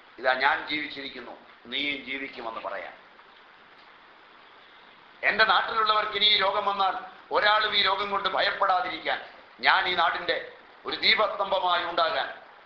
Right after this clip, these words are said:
ഈ രോഗം എനിക്ക് വരദാനമായി ദൈവം തന്നതാണ്. ഈ പരീക്ഷണത്തിൽ ഞാൻ ജയിക്കുമ്പോഴാണ്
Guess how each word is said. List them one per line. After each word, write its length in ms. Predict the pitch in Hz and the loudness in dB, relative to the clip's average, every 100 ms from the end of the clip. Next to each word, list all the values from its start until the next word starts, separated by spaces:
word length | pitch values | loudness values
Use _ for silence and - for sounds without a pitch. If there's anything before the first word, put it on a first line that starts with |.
| - - - - | -20 -20 -20 -4
ഈ 120 | 156 | 0
രോഗം 320 | 156 180 170 | 2 0 -2
എനിക്ക് 400 | 156 156 143 - - - - | -4 -6 -10 -12 -18 -20 -6
വരദാനമായി 720 | 143 190 196 190 190 175 170 | -4 -2 0 0 0 -2 -2
ദൈവം 280 | 156 160 156 | -4 -4 -4
തന്നതാണ്. 640 | 156 147 143 117 - - - - - - - - - - - - - - - - - - - - - - - - | -4 -4 -4 -4 -6 -14 -20 -20 -20 -20 -20 -20 -20 -20 -20 -20 -20 -20 -20 -20 -20 -20 -20 -20 -20 -20 -20 -6
ഈ 160 | 165 175 | -2 2
പരീക്ഷണത്തിൽ 640 | 185 214 196 196 196 185 | 2 2 0 0 0 2
ഞാൻ 180 | 196 190 | 2 2
ജയിക്കുമ്പോഴാണ് 960 | 202 196 196 196 180 175 170 - - | 0 0 0 2 4 2 0 -6 -14